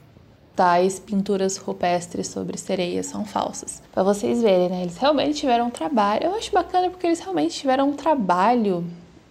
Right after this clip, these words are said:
de montar, né, todo um rolê, justamente pra deixar o mais fidedigno possível.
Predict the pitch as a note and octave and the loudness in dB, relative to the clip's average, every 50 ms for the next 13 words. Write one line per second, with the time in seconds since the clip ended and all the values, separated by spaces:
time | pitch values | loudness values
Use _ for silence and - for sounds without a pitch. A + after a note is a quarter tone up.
0 | _ _ - - E3+ F3 F3+ F3 F3+ F3+ F3+ F#3 F#3 F#3 F#3+ G3+ G3 G3 - E3 | _ _ -16 -14 -10 -8 -6 -2 -2 -2 -2 -2 -2 -2 -2 -4 -4 -4 -4 -2
1 | D3+ E3 F#3+ G#3+ G3+ G3 F#3+ G3 G3 - F#3 F3 F3 F3+ G3+ G#3 G#3 G3+ G3 G3+ | 0 2 2 2 2 0 -4 -6 -8 -8 -6 -6 -4 -4 -4 -6 -6 -6 -6 -6
2 | G3 F#3+ F3 E3+ E3+ F#3 G#3+ - - - - _ _ _ _ - - F#3+ G3+ G3+ | -4 -4 -2 -4 -2 -4 -6 -8 -10 -16 -20 _ _ _ _ -12 -6 -6 -4 -4
3 | - A#3+ A#3 A3 G#3+ A3 A3 - - - G#3+ G#3 A3+ A3+ C4 - - C4+ B3+ A#3+ | -2 0 0 2 2 0 -2 -4 -4 -4 -2 -2 -2 -4 -4 -4 -2 -2 0 0
4 | A3 G#3 A3 A3+ A3+ - B3+ C4+ C4 A#3 B3 B3 B3 B3 B3+ B3+ D4 C#4 - - | 0 -2 -2 -4 -6 -8 -8 -6 -4 -4 -4 -2 -4 -4 -4 -6 -6 -8 -8 -6
5 | - G3+ F#3+ F#3 F3 E3+ E3+ - | -4 -4 -4 -2 -2 -4 -4 -6